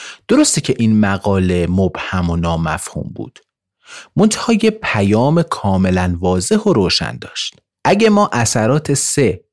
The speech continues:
الی پنج تا گوناگونی ژنی رو با هم ترکیب کنیم، اون وقت پیوستگی کامل در فنوتیپ به دست میاد.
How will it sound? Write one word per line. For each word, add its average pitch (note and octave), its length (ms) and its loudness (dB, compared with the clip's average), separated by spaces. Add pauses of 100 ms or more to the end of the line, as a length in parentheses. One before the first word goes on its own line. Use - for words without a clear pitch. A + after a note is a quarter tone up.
الی E3 200 4 (100)
پنج F3 460 0
تا G#2+ 120 2
گوناگونی G2+ 880 2
ژنی G#2 360 2
رو - 240 -4 (680)
با A#2 100 2
هم G2 240 2
ترکیب F#2+ 560 -2
کنیم، F#2+ 540 0 (680)
اون D3 160 4
وقت G#3+ 300 0 (100)
پیوستگی G2 1200 -2 (100)
کامل G2 800 0
در F#2+ 180 -2
فنوتیپ - 760 -2
به F#2 120 0
دست - 380 -6
میاد. - 220 -20